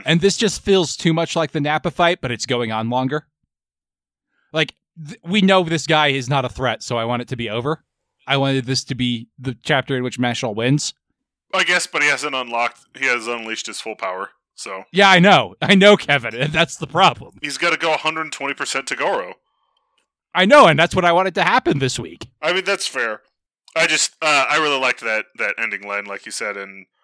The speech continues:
Speaker 2: this is exactly the kind of goofy fight stuff I love, where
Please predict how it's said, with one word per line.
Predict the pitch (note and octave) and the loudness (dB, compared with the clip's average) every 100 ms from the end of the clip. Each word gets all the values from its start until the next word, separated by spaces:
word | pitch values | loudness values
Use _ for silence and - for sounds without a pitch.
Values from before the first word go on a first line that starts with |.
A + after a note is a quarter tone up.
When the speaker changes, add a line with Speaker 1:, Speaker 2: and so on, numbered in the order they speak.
| _ _ | _ _
Speaker 2:
this | B2 B2 | -6 -4
is | B2 A#2 | -4 -8
exactly | G#2+ A2+ G2+ A2+ | -4 -4 -4 -8
the | F#2+ F#2+ | -16 -8
kind | A#2 G#2 | -6 -6
of | G2+ F#2 - _ A2 | -10 -16 -20 _ -10
goofy | C3 B2+ A2+ | -10 -8 -10
fight | - A2+ A2+ | -4 -4 -4
stuff | - A2 - - - | -6 -6 -8 -12 -4
I | A2 G#2 G#2 - | 0 0 -2 -8
love, | A#2 A2+ G#2+ G2 - - | -8 -2 -2 -4 -14 -12
where | A#2 A2 G#2+ | -6 -6 -6